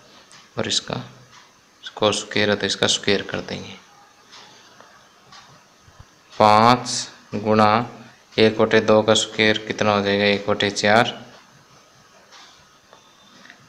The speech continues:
प्लस चार गुणा दो का स्क्वायर हो गया चार और वर्गमूल तीन का स्क्वायर हो गया तीन माइनस एक, ये एक बटे चार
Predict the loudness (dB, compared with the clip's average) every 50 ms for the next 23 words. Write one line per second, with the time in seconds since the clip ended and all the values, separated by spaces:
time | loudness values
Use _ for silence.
0 | _ _ -4 0 0 0 -2 -2 -8 -6 -2 0 4 6 6 6 6 4 2 0
1 | 0 2 2 2 0 -2 -8 -16 -20 -20 -20 -20 -20 -20 -20 -20 _ _ _ _
2 | _ _ _ -10 -4 2 4 4 4 4 4 4 2 2 0 -2 0 4 4 4
3 | 4 2 2 0 -2 -2 -4 -8 -10 -6 -6 -2 0 0 2 2 4 4 4 4
4 | 4 4 2 2 0 0 2 2 4 4 4 2 2 2 2 0 -2 -4 -4 -2
5 | -2 -2 -2 -2 -4 -4 -4 -4 -2 -2 0 0 -2 -4 -4 -4 -6 -6 -6 -6
6 | -8 -12 -18 -20 -20 _ _ _ _ _ _ -20 -20 -20 -20 -20 _ _ _ 0
7 | 2 2 2 2 0 -2 -2 -4 -4 -6 -8 -10 -14 -18 -20 -20 -20 _ _ _
8 | _ _ _ -20 _ _ _ _ _ _ _ -20 -20 -20 -20 _ _ _ _ -4
9 | -2 0 2 2 0 0 -2 -4 -2 0 0 -2 -2 -2 -4 -2 0 0 0 0
10 | 0 -2 -10